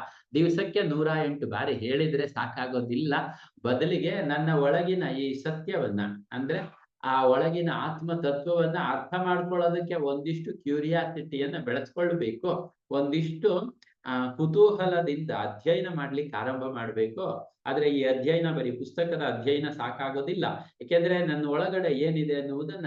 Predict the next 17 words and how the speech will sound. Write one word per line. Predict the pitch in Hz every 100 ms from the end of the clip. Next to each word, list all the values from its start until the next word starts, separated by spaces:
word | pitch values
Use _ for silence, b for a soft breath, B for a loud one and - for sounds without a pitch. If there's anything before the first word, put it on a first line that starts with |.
| 127
ಯಾವ | 120 131 131
ಪುಸ್ತಕದಲ್ಲೂ | 127 123 170 170 165 165 156
ಬರೆಯೋಕ್ಕಾಗೋದಿಲ್ಲ. | 156 135 151 151 127 143 131 117 127
ನನ್ | 156 127 135
ಒಳಗಡೆ | 131 143 175 170
ಏನಿದೆ | 139 147 151 143
ಅನ್ನೋದನ್ನ | 131 123 120 165 117 120 - B -
ನಾನೇನೆ | 120 123 151 185 185 175
ಧ್ಯಾನದಲ್ಲಿ | - 117 135 143 143 120 113
ಕುಳಿತರೆ | 147 180 180 143 120 131 - - -
ಪ್ರಾಯಶಃ | 127 147 147 139 135 127
ದೇವರ | 127 127
ಅನುಗ್ರಹ | 123 127 123 113
ಇದ್ರೆ | 117 185 - 123 127 - - _ -
ಒಂದಲ್ಲ | 151 165 165
ಒಂದು | 151 135 139
ದಿವಸ | 123 -